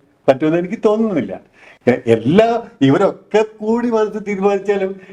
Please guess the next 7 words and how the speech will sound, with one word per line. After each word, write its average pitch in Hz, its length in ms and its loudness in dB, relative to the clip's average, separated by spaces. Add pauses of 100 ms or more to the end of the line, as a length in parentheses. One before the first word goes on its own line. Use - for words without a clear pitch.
എന്റെ 165 160 0
ഈശ്വരൻ 165 320 -2 (1300)
പരിശുദ്ധാത്മാവെന്ന് 156 720 -2
ഒരു 151 140 -8
സാധനമുണ്ട്, 135 360 -4 (880)
സമ്മതിക്കുന്നു 190 440 2
വിചാരിക്കുന്നുണ്ടോ? 107 520 -4